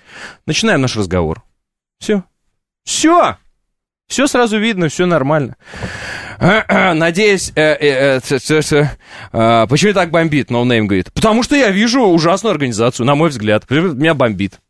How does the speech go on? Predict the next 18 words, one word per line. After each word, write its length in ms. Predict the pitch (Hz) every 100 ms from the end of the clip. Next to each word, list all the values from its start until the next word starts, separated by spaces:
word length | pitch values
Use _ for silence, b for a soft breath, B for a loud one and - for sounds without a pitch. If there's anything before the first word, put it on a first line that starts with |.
| _ _ _ _ -
Что 200 | - 165
я 300 | 196 202 180
думаю, 280 | 139 190 214
что 140 | 160
я 100 | 160
бы 60 | 143
лучше 240 | 139 -
сделал. 320 | 92 98 87 - _ _ _ _ _ _ _ -
Понимаете, 380 | 120 185 196 151
я, 180 | 170 160
я 140 | 165
бы 60 | 165
лучше 200 | 156 120
сделал, 160 | 113 110
я 120 | 170
уверен 340 | 156 143 117
в 20 | 104
этом. 200 | 92